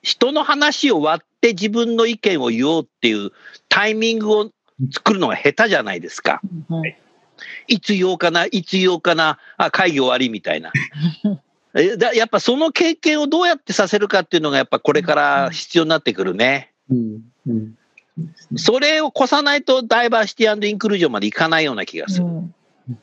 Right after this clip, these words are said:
Speaker 1: なんか空気読めみたいな。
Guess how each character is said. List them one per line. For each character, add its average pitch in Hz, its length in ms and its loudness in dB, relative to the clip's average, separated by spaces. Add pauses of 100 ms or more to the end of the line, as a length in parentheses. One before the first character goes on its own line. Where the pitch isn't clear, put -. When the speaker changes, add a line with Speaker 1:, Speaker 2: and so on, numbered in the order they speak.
(800)
Speaker 1:
な 185 120 0
ん - 20 -10
か 160 120 2
空 208 220 0
気 165 120 0
読 151 120 0
め 117 100 -2
み 95 140 -10
た 80 100 -14
い 76 80 -20
な。 - 200 -18